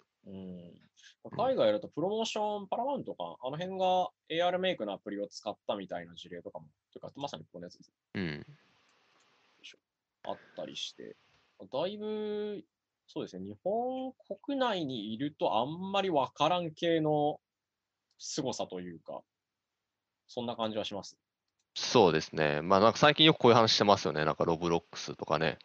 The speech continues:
Speaker 1: スナップチャットとかね。
Speaker 2: はい。スナップチャットとかね。まあ、結構やっぱ日本だと流行らないけど、海外だとめっちゃ使われてるとかっていうことなのかなと思いますし、まあ、そもそも今回し-、金を突っ込んでいるのが、ゴールドマンサックスっていう時点で、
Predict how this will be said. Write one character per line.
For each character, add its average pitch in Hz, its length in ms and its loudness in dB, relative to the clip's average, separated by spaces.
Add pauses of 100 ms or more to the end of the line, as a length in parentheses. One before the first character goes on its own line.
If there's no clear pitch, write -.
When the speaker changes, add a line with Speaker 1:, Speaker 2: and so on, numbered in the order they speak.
(200)
Speaker 1:
ス - 100 -12
ナ 101 60 -4
ッ - 40 -10
プ - 120 -20
チ 107 80 0
ャ 92 40 -4
ッ - 40 -10
ト - 80 -16
と - 80 -20
か 92 100 -6
ね。 95 100 -10
Speaker 2:
は - 40 -12
い。 - 60 -16
ス - 120 -10
ナ 82 60 2
ッ 80 40 4
プ - 60 -2
チ - 80 6
ャ 90 40 6
ッ - 20 4
ト - 40 -6
と - 60 -20 (140)
か 92 80 4
ね。 82 180 6
ま 90 100 6
あ、 92 40 4
結 175 340 6
構 175 160 10
や 139 80 12
っ - 40 8
ぱ 110 120 8
日 110 140 4
本 147 200 2
だ 101 120 8
と 85 240 4
流 101 80 8
行 98 80 10
ら 101 100 6
な 90 100 6
い 85 60 4
け 82 140 2
ど、 78 80 0
海 113 260 6
外 92 140 8
だ 135 100 8
と 92 220 6
め 85 80 0
っ 85 40 0
ち - 80 -2
ゃ 85 60 6
使 - 160 0
わ 87 80 8
れ 82 60 2
て 85 120 4
る 82 120 2
と 78 80 -6
か - 80 2
っ 73 80 0 (100)
て 76 80 -6
い 73 60 -2
う 73 40 -4
こ - 120 -8
と 76 160 -2
な 76 100 -2
の - 80 -10
か - 140 4
な 123 180 8
と 110 80 -2
思 87 80 2
い 80 40 4
ま 80 40 -6
す - 60 -6
し、 90 60 -4
ま 104 200 10
あ、 95 60 10
そ - 120 2
も 180 100 8
そ 247 100 8
も 220 220 10
今 233 160 2
回 104 180 8
し-、 - 180 -2 (160)
金 180 300 6
を 214 80 8
突 - 160 -2
っ - 100 -10
込 214 120 6
ん 202 80 2
で 127 100 12
い 107 40 10
る 101 60 6
の 95 100 6
が、 85 380 10 (400)
ゴ 151 120 8
ー - 20 10
ル 180 80 6
ド 196 80 12
マ 170 80 4
ン - 20 0 (100)
サ 185 100 8
ッ - 20 -6
ク - 140 -4
ス 120 100 2
っ - 20 2
て - 160 0
い 98 40 8
う - 20 6
時 - 100 -6
点 92 180 6
で、 82 360 8